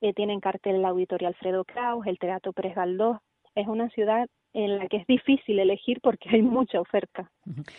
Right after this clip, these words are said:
Speaker 2: Y no quiero terminar sin hacer un repaso muy, muy rápido al apartado gastronómico. ¿Qué nos recomiendas aquí?
Speaker 1: Mira, la ciudad,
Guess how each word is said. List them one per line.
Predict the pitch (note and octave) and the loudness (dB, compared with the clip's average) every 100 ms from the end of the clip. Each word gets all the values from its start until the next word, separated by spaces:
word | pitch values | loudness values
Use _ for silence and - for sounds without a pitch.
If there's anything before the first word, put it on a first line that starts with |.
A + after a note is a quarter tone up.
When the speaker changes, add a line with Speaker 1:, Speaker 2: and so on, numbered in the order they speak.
| - - | -20 -2
Speaker 2:
Y | F#3+ | 0
no | F#3 | 0
quiero | F#3 G#3 A3 | 4 4 4
terminar | A3+ G#3+ G#3 G#3 A3 B3 C4 - - - | 4 4 4 6 6 4 2 -8 -20 -14
sin | - D#3+ D3+ | 0 2 2
hacer | C3 F3 | 0 2
un | F3+ | 4
repaso | F3+ E3 E3 F3 G#3+ G#3+ | 4 4 4 4 4 4
muy, | F#3 D#3+ E3+ F3+ | 4 4 8 8
muy | F#3 F#3 | 8 8
rápido | F3+ F3+ E3 F3+ G3 A3 - | 6 4 2 2 4 4 2
al | D#3 | 0
apartado | D3+ D#3+ E3+ F#3 F3 G#3 | 0 0 -2 2 4 6
gastronómico. | A3 G#3+ - F#3+ E3 D3+ D#3 C#3+ C#3 - C#3 C3+ - - - - | 6 4 2 0 2 4 4 4 -2 -4 -6 -6 -12 -20 -16 0
¿Qué | G#3+ | 2
nos | A3+ | 6
recomiendas | A#3+ A3 F#3+ D3+ D3 C#3 D#3 | 6 6 4 4 2 -2 -4
aquí? | D3 D3 C3+ A#2+ _ _ _ _ _ _ - - - - | -6 -6 -6 -8 _ _ _ _ _ _ -20 -20 -20 -12
Speaker 1:
Mira, | G3 F#3+ F#3+ | -4 -4 -2
la | E3+ - | -6 -4
ciudad, | - F#3+ F#3+ B3 C#4 C#4 C4+ | 0 2 4 4 4 2 2